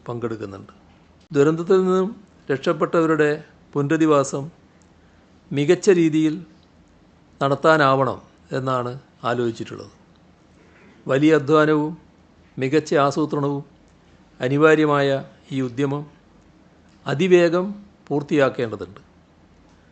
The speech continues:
ഒരു വലിയ ജനവാസ മേഖലയാണ് മറഞ്ഞുപോയത്. അതിനു പകരം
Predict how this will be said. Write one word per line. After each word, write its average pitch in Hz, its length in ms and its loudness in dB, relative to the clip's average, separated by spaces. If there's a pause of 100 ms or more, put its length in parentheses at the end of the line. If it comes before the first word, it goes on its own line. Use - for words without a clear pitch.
(280)
ഒരു 143 100 0
വലിയ 165 480 4 (220)
ജനവാസ 160 480 2
മേഖലയാണ് 147 720 0 (420)
മറഞ്ഞുപോയത്. 120 640 -4 (1200)
അതിനു 143 220 -2
പകരം 151 440 0